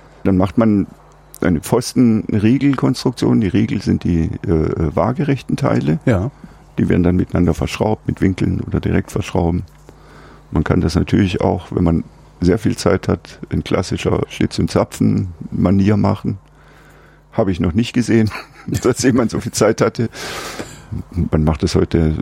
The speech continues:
Speaker 1: äh, zimmermannsmäßig einfach mit Winkeln und, äh, Nagelverbindern.
Speaker 2: Mhm.
Speaker 1: Ja, dann macht man Dachkonstruktion.
Speaker 2: Wie, wie macht man die Dachkonstruktion? Also dieses, diese, diese Ständer sozusagen rundherum,
Speaker 1: Ja.
Speaker 2: das kann ich mir noch vorstellen. Also da könnte ich, da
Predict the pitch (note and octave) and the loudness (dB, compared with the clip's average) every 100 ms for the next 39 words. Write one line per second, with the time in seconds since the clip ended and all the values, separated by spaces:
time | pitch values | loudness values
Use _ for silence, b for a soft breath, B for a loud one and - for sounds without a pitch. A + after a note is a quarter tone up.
0 | - D#2 - F2+ E2+ E2 - E2+ E2+ F2+ | -2 -2 0 2 4 2 2 2 2 0
1 | - F2+ - E2+ E2+ - - F2+ E2+ E2 | 0 0 0 0 0 -2 0 0 0 0
2 | - E2+ D#2 - F2 E2 D#2 E2 G2+ F#2 | 0 0 -2 -2 0 0 0 0 0 -2
3 | E2 E2 E2+ E2 E2+ G2 A2+ - - - | -4 -2 -2 -2 0 -2 -4 -12 -20 -4
4 | A2+ F2 E2 E2+ E2 - E2 D2+ F2 - | 0 2 0 0 -2 -2 -2 0 -2 0
5 | - - A2+ - G#2+ G#2+ G#2 - - - | -4 -2 -4 0 2 2 0 -6 -20 -20
6 | - - B B B B - A2+ - B2+ | -20 -20 B B B B -2 -2 0 0
7 | E3+ - F3 C#3 D#3 - G2+ - A#2 A#2 | 2 2 2 4 2 2 -2 0 2 2
8 | G#2+ B2 B2 - A2+ A2+ G#2+ A2+ G#2 - | 4 2 2 0 0 2 2 0 -2 -2
9 | - A#2 F3 F#3+ E3+ C#3+ D#3 E3+ D#3 D#3+ | 2 2 4 4 2 2 -2 0 2 2
10 | E3 C#3+ C#3+ F2 E2 A#2 - D3 D3+ D#3 | 2 0 2 4 4 2 0 -4 0 0
11 | C#3+ - B2+ - A2 G2 A2 A2+ D#3+ C#3 | 0 0 -2 0 -2 -2 -2 0 0 -2
12 | - B B B B - | -6 B B B B -4